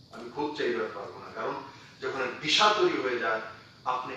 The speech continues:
আপ চলতে থাকে, কেউ রুখতে পারে না।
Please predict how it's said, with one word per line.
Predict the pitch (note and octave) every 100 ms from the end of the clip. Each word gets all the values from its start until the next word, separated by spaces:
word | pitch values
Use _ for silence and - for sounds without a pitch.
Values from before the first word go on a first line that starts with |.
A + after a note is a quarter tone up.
| B2
আপ | - D#3+ -
চলতে | B2+ - A2
থাকে, | - - - - - - - - - - - - - - - - - -
কেউ | - C#4+ A4
রুখতে | - -
পারে | - -
না। | -